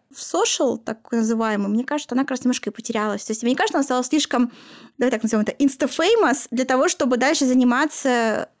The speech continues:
креативом как дизайнер, да, как будто бы она вот уже, у нее такое, какая-то такая позиция, ее любят некоторые, там, британские girls, она с ними тусуется. Так и сказала бы, там, "Ну,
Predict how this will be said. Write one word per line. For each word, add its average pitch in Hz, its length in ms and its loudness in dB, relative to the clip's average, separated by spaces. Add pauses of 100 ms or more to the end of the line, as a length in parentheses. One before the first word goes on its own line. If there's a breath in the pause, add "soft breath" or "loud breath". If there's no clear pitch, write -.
креативом 285 420 2
как 233 140 0
дизайнер, 220 600 0
да, 214 160 -4
как 254 160 -4
будто 262 220 -2
бы 247 160 0
она 240 200 0
вот 233 140 -4
уже, 233 420 0 (480 loud breath)
у - 80 -4
нее 247 100 2
такое, 254 260 0
какая-то 254 340 -2
такая 262 280 -2
позиция, 294 800 2
ее 254 200 2
любят 247 340 0
некоторые, 220 680 0 (220)
там, 202 120 -4
британские 233 560 -2
girls, 339 520 0
она 240 120 0
с 233 80 -6
ними 240 160 2
тусуется. 320 880 2 (240 loud breath)
Так - 100 -8
и - 20 0
сказала 311 340 2
бы, 269 120 -2
там, 247 240 2
"Ну, 320 80 -4